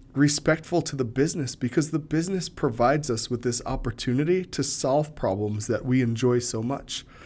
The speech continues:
And without them providing this platform for us, we wouldn't have that opportunity. So because of that, we have to be respectful of, of the needs of the business, of the different outcomes of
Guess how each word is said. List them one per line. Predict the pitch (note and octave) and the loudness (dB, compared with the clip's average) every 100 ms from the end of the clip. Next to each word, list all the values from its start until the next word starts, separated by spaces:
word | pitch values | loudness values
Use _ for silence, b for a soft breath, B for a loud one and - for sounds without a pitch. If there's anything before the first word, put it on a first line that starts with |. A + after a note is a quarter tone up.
| B - | B -4
And | C3 C3 | 0 2
without | B2 C#3 E3 - | 4 6 4 2
them | C#3+ | 0
providing | C#3 C#3 B2 B2 A#2 | 2 2 4 2 2
this | A2 - | -2 -6
platform | - F#2 - - C#3 | -4 -4 -4 -2 -2
for | D3 F3 | -2 -4
us, | E3+ - - | -4 -4 -4
we | B2+ | -2
wouldn't | B2 C3 - B2 | -2 -2 -2 -4
have | B2 A2+ G#2+ | -2 -2 -2
that | G#2+ | -2
opportunity. | G#2+ G#2 G#2 - E3+ B2+ G#2 B B B B - - - - | -4 -4 -4 -2 0 0 -2 B B B B -20 -20 -12 -4
So | - D#3 D3+ C#3+ C3+ | 2 4 4 2 2
because | C#3+ F3+ F3+ | 4 4 0
of | G3 | 0
that, | B2 G2+ - A2 | 2 2 2 -2
we | A#2+ | -6
have | G#2+ - - - | -2 -4 -4 -4
to | B2 | -6
be | G#2+ A#2 | -2 0
respectful | A#2 A#2+ A#2 - G#2+ - - A2 - | 0 0 -2 -4 -6 -6 -6 -4 -4
of, | - A2 G#2 - b b b - | -4 -4 -4 -12 b b b -6
of | A2+ | -2
the | B2 | 2
needs | C3+ D#3 C#3 | 4 4 2
of | - | -2
the | G2+ | -4
business, | - E2+ A#2+ - - - - | -6 -6 -8 -10 -10 -10 -4
of | A#2+ A#2+ | -4 -2
the | B2 | -2
different | B2 B2+ C#3 C#3 - | -2 -2 -2 -2 -2
outcomes | B2 - C3 A2+ A#2 | -6 -4 -2 0 0
of | A#2+ A2+ | -4 -6